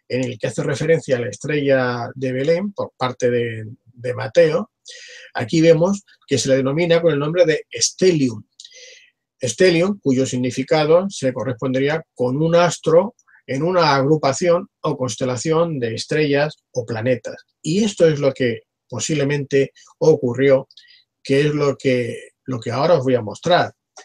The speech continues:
Es precisamente esta fotografía de, de esta conjunción, por ejemplo, de, del planeta Júpiter y de Saturno, ¿eh?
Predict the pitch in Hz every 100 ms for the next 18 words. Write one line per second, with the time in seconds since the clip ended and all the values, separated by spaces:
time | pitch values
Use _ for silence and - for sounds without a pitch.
0 | - - - - 123 160 123 123 123 135
1 | 131 147 147 _ _ _ _ _ 185 165
2 | - 127 131 - 117 107 107 143 127 107
3 | - 143 131 127 127 120 120 131 143 -
4 | 165 135 113 107 104 - 175 165 113 _
5 | _ _ 120 107 143 131 135 139 - _
6 | - 120 110 104 127 123 117 123 135 135
7 | 139 135 - - 156 147 143 143 135 -
8 | 156 135 113 117 107 165 160 104 110 -
9 | _ - - _ _ _ _ _ 135 185